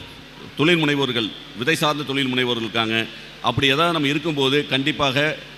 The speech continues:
அதை நீங்க அந்த வ-, அதை, அதை நம்ம பி பி எஃப் ஆர் ஏல நம்ம ரிஜிஸ்டர் பண்ணோம் அப்படின்னு கேட்டிங்கன்னா அதற்கான அங்கீகாரம்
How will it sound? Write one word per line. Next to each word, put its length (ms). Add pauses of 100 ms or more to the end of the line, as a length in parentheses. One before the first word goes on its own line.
(180)
அதை 280
நீங்க 240
அந்த 200
வ-, 120
அதை, 240
அதை 280
நம்ம 240
பி 100
பி 220
எஃப் 240
ஆர் 120
ஏல 100
நம்ம 200
ரிஜிஸ்டர் 440
பண்ணோம் 300
அப்படின்னு 240
கேட்டிங்கன்னா 460 (300)
அதற்கான 420
அங்கீகாரம் 640